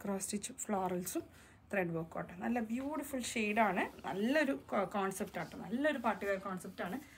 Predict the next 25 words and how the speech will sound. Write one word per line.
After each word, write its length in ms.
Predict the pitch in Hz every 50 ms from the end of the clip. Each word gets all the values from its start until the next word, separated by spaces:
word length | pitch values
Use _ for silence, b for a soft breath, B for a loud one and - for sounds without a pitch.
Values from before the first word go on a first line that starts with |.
| B B B - 233
Back 160 | 220 220 220 - -
side 160 | 247 240 240 233
ഇങ്ങനെ 160 | 220 214 214 196
വരും, 160 | 190 247 349 370 -
ഇവിടെ 160 | 214 208 202
ഇങ്ങനെ 140 | 202 196 190 190 214
ഒരു 60 | 214 196
ഹക്കോബ 300 | 190 185 - 202 190 180 175 -
fabric 280 | 180 165 160 170 156 - 175
കൊടുത്തിട്ടുണ്ട്. 400 | 165 151 - 170 170 165 - - B B B B B B B -
two 80 | 247 247 254 247
seven 220 | - 233 226 240 233 226
double 180 | 226 214 220 220 226
nine, 140 | 240 381 - - B B B B B - 196 202
large 300 | 202 208 202 196 190 196 190 -
to 80 | 392 440 - - 214 196 196
double 180 | 180 170 160 165
X 180 | - - - -
എൽ. 60 | - - - - - - - - -
Size 300 | 240 220 220 226 226 240 247
ഞാൻ 100 | 240 233 226 220
നേരത്തെ 220 | 214 196 - 233 240 220
പറഞ്ഞു, 280 | 190 190 190 240 339 - - b b b b b b b -
അതനുസരിച്ച് 520 | 208 214 214 202 196 - 214 202 - 254 214
നിങ്ങൾ 140 | 196 180